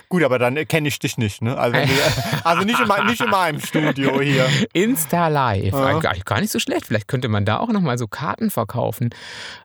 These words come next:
Speaker 2: Oder wenn ich da mal sage, ich bin ein Influencer, kann ich auch bei euch umsonst mal an die Bar kommen, wenn ich euer, wenn ich die Jungs poste, die bei euch im Studio sind. Das ist doch eine gute Idee, oder?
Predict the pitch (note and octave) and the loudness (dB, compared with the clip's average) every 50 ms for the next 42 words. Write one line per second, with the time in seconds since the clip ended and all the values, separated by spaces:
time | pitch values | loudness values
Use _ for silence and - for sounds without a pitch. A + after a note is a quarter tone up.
0 | _ _ _ - - B2 A2 G2+ G#2+ G#2+ G2+ - A2 G#2+ G#2 A2 A#2 - - A2+ | _ _ _ -4 0 0 2 2 2 0 2 2 2 2 2 2 0 0 -2 -6
1 | - A2 G#2+ G#2+ F#2 - - A#2+ F3 B3 - - C4+ A#3+ F3 F#2+ G2 G#2 - - | -6 -4 -4 -2 -4 -2 -2 -2 -2 -2 -4 -4 -2 0 2 2 2 0 0 0
2 | C#3 - - C3 B2 B2+ - - B2 - - A#2 - G2+ B2 B2 B2 A#2 A#2 G#2+ | -2 -2 0 -2 -2 -2 -2 -4 -6 -2 -2 -2 0 0 -2 -2 -2 -2 0 0
3 | A#2 A#2 C3+ - C3 A#2 - - G#2 G2 G2 G#2 A2 C#3+ A3 E4+ - - - G#2+ | 0 -2 -2 -2 -4 -2 -2 -2 -2 -2 0 0 0 0 -2 -2 -6 -2 0 0
4 | G2+ G2+ B2 D#3 E4 E4+ D#4+ - - A2+ A#2 C3 - D3+ - - - A#2 A#2 A2 | 0 2 0 -4 -4 -8 -8 -8 -2 0 0 0 0 -2 -4 -2 -2 0 0 2
5 | G#2 G#2+ G#2+ G#2+ - A#2+ C3+ F#3+ A#3+ G#3 - D#3 D3+ G#3 B3+ F4+ - - - _ | 2 2 2 0 2 2 0 0 0 -2 -2 -2 -2 0 -2 -2 -6 -10 -10 _
6 | - A#2 G2+ G#2 G#2+ - - - F#3 F#3+ - E3 - B2+ F#2 C2 - - - C3+ | -4 -2 0 0 -2 -4 -4 -6 -6 -4 -4 -2 -2 0 0 0 -2 -2 -4 -4
7 | - - - - - D3 G#2 F#2+ F2+ - - - - A#3+ C4+ - - A#2+ - - | -6 -6 -8 -6 -4 -2 -2 -2 -2 -4 -8 -4 -4 -4 -2 -2 -4 -4 -4 -4
8 | F#2 F2 - - D#2+ F2 - D#2+ D2 - D2+ C#2 F2+ G2 F3+ A3+ | -4 -6 -6 -8 -10 -10 -8 -10 -10 -8 -8 -8 -6 -4 -4 -4